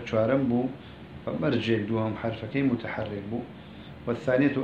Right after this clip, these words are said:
ألف التأنيث خاصة، ألف التأنيث بتنها كجمزة سيكن دوهم حرفكي شيا مفتوح متحرك كجمزة للحمار السريع،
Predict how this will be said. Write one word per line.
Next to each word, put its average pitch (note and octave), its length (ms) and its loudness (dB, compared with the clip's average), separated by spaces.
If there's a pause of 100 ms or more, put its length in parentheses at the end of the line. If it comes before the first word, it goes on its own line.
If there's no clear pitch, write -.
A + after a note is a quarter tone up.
ألف B2+ 180 4
التأنيث A#2+ 760 0
خاصة، A#2+ 580 0 (1800)
ألف A#2 180 2
التأنيث A2+ 500 2
بتنها G2+ 440 -4 (920)
كجمزة A2 840 6 (1000)
سيكن A#2+ 440 -2
دوهم B2 260 4
حرفكي B2 420 0
شيا C#3 280 0 (1800)
مفتوح - 440 -2 (400)
متحرك B2+ 480 -4 (600)
كجمزة A#2+ 540 4 (120)
للحمار A#2+ 480 2
السريع، B2 480 2